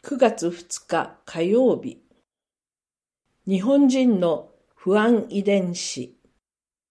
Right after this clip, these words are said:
日本人には怖がりが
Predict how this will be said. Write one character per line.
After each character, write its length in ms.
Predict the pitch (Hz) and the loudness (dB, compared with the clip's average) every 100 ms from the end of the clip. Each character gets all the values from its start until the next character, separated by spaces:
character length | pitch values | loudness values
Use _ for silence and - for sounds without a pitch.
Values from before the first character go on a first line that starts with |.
| _ _ _ _ _ _ _ _ _ _ _ _ _ - | _ _ _ _ _ _ _ _ _ _ _ _ _ -4
日 140 | 202 202 | 0 2
本 300 | 285 311 294 | 4 4 2
人 280 | 311 285 | 2 4
に 120 | 247 180 | 4 4
は 340 | 170 180 - | 0 -2 -10
怖 320 | - 185 226 | -4 0 2
が 160 | 240 247 | 2 2
り 140 | 220 | 0
が 320 | 170 208 - | -2 -4 -6